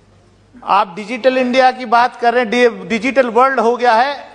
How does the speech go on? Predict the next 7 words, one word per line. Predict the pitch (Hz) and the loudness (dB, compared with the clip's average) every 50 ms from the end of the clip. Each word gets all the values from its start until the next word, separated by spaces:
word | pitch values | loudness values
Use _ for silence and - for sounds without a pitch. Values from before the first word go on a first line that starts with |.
| - - | -12 -6
उसी | 240 220 226 - - 269 302 320 320 302 | -4 -4 -2 -2 0 0 0 0 0 -2
डिज-, | 220 202 262 247 208 202 208 - - - - - | -4 -4 -4 -4 -4 -6 -10 -18 -20 -20 -8 -4
उसी | 226 226 220 - 277 311 311 | -2 -2 0 0 0 0 0
digital | 240 233 262 214 220 277 294 - 320 311 294 | 0 0 -2 0 -2 -2 0 0 0 0 0
world | 285 254 233 254 269 285 294 302 254 | -2 -2 0 0 2 2 0 -2 -6
की | - - 294 302 311 320 320 302 285 - - - - - - - - _ _ - 147 | -10 -6 -4 -2 -2 0 -2 -4 -6 -10 -18 -20 -20 -20 -20 -20 -20 _ _ -6 0
जो | 208 247 277 294 294 | 2 4 4 4 2